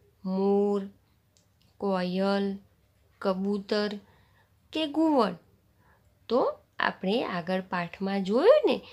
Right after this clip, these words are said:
અને તમે વાંચ્યું એટલે તમને યાદ પણ આવ્યું હશે કે કોણ પોતાની ડોક પાછળની તરફ ફેરવી શકે છે? તો ઘુવડ. હે ને?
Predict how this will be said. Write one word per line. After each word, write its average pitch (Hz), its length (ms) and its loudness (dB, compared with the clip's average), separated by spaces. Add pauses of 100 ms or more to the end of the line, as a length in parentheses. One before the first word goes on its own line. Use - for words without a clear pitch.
(280)
અને 185 280 -4
તમે 190 280 -2
વાંચ્યું 277 460 -2
એટલે 196 220 -2
તમને 190 320 -2
યાદ 175 480 -4
પણ 269 160 2
આવ્યું 277 440 -2
હશે 277 280 -6 (600)
કે 349 380 0 (120)
કોણ 208 280 0
પોતાની 247 520 -2
ડોક 254 240 2
પાછળની 247 560 0
તરફ 254 360 0
ફેરવી 247 320 -2
શકે 262 380 -2
છે? 330 360 -4 (200)
તો 311 340 0 (580)
ઘુવડ. 226 540 2 (1120)
હે 302 80 -4 (100)
ને? - 160 0